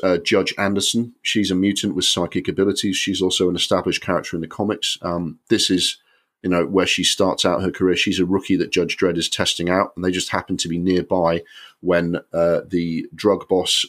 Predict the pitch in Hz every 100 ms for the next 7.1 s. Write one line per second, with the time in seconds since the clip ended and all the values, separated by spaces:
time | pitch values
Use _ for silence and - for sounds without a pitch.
0 | - 87 82 90 95 92 92 95 92 _
1 | 92 82 87 85 90 85 85 92 82 85
2 | - _ _ - - 104 92 90 - -
3 | - 90 87 80 _ _ - - _ _
4 | - 214 87 98 90 87 - - - 90
5 | - - - 107 90 80 76 104 87 87
6 | - 101 90 78 95 85 85 87 87 85
7 | 80